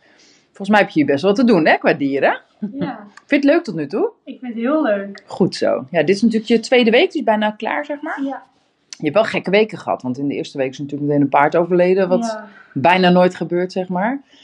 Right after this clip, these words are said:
Speaker 1: Ja, en dan de tweede week staan er ineens twee nieuwe paarden, is ook al, nou ja, gro-, eh, iets groots eigenlijk, zeg maar, hè.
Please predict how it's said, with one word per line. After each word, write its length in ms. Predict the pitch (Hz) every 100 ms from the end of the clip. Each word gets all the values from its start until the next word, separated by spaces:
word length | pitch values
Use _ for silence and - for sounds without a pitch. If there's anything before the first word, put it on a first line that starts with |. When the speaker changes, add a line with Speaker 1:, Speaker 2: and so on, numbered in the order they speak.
| _ _
Speaker 1:
Ja, 80 | -
en 60 | 131
dan 100 | 127
de 60 |
tweede 220 | 160 156
week 160 | 147 139
staan 220 | - 135
er 60 | 135
ineens 240 | 135 135
twee 160 | - 127
nieuwe 240 | 143 185 202
paarden, 340 | 202 214 202
is 60 | 160
ook 120 | 180
al, 340 | 208 208 208 -
nou 140 | 233 147
ja, 140 | 110
gro-, 200 | 127 196 -
eh, 260 | 147 170
iets 140 | 196 -
groots 360 | 226 220 233
eigenlijk, 280 | - 196 -
zeg 180 | 233 226
maar, 220 | 220 214
hè. 120 | 226